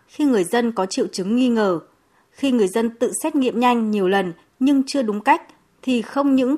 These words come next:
không đạt hiệu quả mà còn gây tốn kém không cần thiết.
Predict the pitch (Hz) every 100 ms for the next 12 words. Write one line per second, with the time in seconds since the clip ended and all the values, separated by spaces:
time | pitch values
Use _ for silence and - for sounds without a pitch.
0 | - 285 247 226 190 208 - 214 202 160
1 | - _ _ 208 190 208 190 190 220 220
2 | 185 208 208 175 196 262 - - 208 170
3 | 160 254